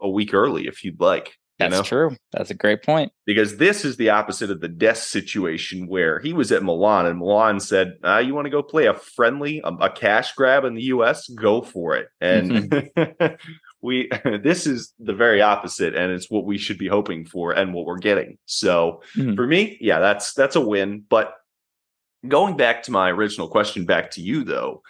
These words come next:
Speaker 2: Mm-hmm.
Speaker 1: do you think that if it's not Tillman,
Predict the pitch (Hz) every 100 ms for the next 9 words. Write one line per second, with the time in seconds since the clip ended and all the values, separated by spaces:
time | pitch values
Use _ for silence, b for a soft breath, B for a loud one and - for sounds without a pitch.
0 | B 160 220 _ _ _ _ _ _ _
1 | _ _ 131 110 120 131 131 - 156 202
2 | 240 - _ 131 131 110 - 127 127 98
3 | - 101 95 101 135 143 - - - _
4 | _ _ _ _ _ _ - 107 95 78
5 | 73